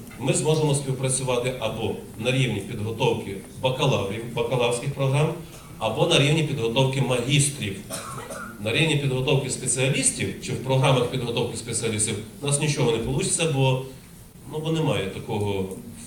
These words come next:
в, в рівнях освітніх, визнаних термінах і так далі освітнього рівня. Скажу вам чесно, з свого прикладу. Е, Львівська політехніка і ще чотири чи п'ять університетів українських ще з дев'яносто другого року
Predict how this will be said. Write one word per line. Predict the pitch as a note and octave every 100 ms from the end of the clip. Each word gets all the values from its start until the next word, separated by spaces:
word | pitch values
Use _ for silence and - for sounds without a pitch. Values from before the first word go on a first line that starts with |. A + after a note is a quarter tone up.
| -
в, | G2+ G2 F#2+ F#2+ F#2 - - - - - G#2
в |
рівнях | C3 A2+ A2
освітніх, | A2+ - E3+ E3+ C3+ - G2
визнаних | C3 C3+ A2 G#2+
термінах | - C3 A2 G#2 G#2
і |
так | C3 B2
далі | D#3+ E3 F3 D3+ - - -
освітнього | G#2+ - C#3 C3 B2+
рівня. | C3 G2+ F#2 - - - - - - -
Скажу | - G3+
вам | F#3
чесно, | D#3+ F3+ F3+ D3+
з | -
свого | - F3 C3
прикладу. | A2 G2+ F#2+ F#2 - - - - F2 G2 F#2+ G2 G#2+
Е, |
Львівська | G#2+ G3 E3+
політехніка | C#3 C3+ D3+ C#3+ D3 F3 F3+ - C3
і |
ще | - -
чотири | D3 - - C#3+
чи | -
п'ять | C#3 B2+
університетів | B2+ A#2 C3 C3+ A2
українських | G#2+ A#2 G#2 G2 - E3 - -
ще | -
з | C3
дев'яносто | B2+ B2+ D3+ E3 C3
другого | C3 D3 C3+ C3
року | D3 C#3